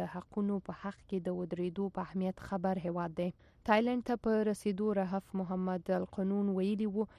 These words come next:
که چیرې بیرته هیواد ته ولېږل شوه، نو کورنۍ به یې ووژني.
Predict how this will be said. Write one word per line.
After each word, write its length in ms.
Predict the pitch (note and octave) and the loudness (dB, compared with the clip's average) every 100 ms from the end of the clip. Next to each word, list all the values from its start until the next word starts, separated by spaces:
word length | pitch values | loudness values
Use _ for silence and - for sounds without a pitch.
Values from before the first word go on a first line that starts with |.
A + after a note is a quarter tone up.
| - | 2
که 140 | B3 A#3 | 6 6
چیرې 460 | - C#4 C4 C4 | 4 2 4 2
بیرته 400 | G3+ A#3 A#3 G3+ | 2 4 4 2
هیواد 400 | F#3 F3+ G3+ G#3+ - | 2 2 2 2 2
ته 160 | F#3 | 4
ولېږل 500 | E3+ F#3+ A3+ A#3+ A#3 | 4 4 4 4 2
شوه، 320 | A#3 - A3+ A3+ | 2 2 2 4
نو 240 | G#3 F#3+ | 4 2
کورنۍ 560 | - F#3+ F#3 F#3 G#3 G3 | 2 0 2 2 2 2
به 100 | G#3 | 0
یې 220 | G#3+ G#3+ | 2 2
ووژني. 540 | G#3+ G3 E3+ - F3+ | 2 2 0 0 0